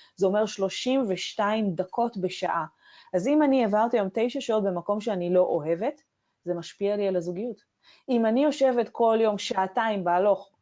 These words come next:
שעה הלוך, שעה חזור בפקקים, ואני עצבנית,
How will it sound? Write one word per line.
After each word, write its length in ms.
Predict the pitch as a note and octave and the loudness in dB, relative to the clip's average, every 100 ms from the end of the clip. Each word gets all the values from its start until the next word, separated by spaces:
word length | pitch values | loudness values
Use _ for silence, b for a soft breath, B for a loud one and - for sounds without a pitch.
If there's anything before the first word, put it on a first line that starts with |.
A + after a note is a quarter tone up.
| - | -16
שעה 320 | - F#3 F3 | -4 0 2
הלוך, 300 | F3 E3 D#3+ | 2 0 -4
שעה 260 | - - F3+ | -6 -2 -2
חזור 400 | F3+ E3 F3 E3 | -2 -2 -2 -2
בפקקים, 440 | - E3+ E3 E3+ | -6 -6 -6 -6
ואני 200 | F3 A3+ | -6 -6
עצבנית, 800 | A#3 A3+ F3 G#3+ A3 G#3 G3 F#3 | -8 -8 -2 0 0 -2 -2 -4